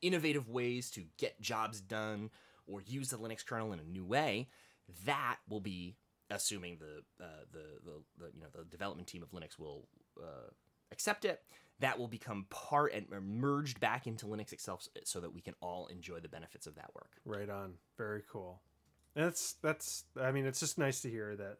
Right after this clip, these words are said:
Speaker 2: you know, they're, <laughs> I don't know, just slapping Tesla with, I don't know, some, some
Speaker 1: It's like,
Speaker 2: fine
Speaker 1: you,
Speaker 2: or re-,
Speaker 1: you, you
Speaker 2: regulate, like
Speaker 1: have to do it. Like, there,
Speaker 2: Yeah.
Speaker 1: and, and I don't know, as a, as a, you know, I'm a small business owner. I like, uh, sm-,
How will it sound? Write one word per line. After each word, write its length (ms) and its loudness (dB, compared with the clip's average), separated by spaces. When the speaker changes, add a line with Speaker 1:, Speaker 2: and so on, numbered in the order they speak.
Speaker 2:
you 120 -4
know, 200 -8
they're, 240 -4
<laughs> 640 -20
I 40 -10
don't 100 -12
know, 160 -18
just 180 2
slapping 440 6
Tesla 420 -2
with, 320 -4
I 40 -6
don't 100 -8
know, 60 -12
some, 380 0
some 320 0
Speaker 1:
It's 140 2
like, 100 10
Speaker 2:
fine 140 8
Speaker 1:
you, 80 10
Speaker 2:
or 20 10
re-, 160 6
Speaker 1:
you, 60 10
you 60 12
Speaker 2:
regulate, 400 12
like 120 10
Speaker 1:
have 240 12
to 120 10
do 420 8
it. 140 6
Like, 300 8
there, 140 10
Speaker 2:
Yeah. 120 10
Speaker 1:
and, 160 6
and 260 6
I 60 6
don't 100 8
know, 100 8
as 180 6
a, 240 4
as 160 2
a, 280 4
you 80 -2
know, 80 4
I'm 120 6
a 60 6
small 200 2
business 340 0
owner. 260 -2
I 100 2
like, 380 2
uh, 200 0
sm-, 160 -2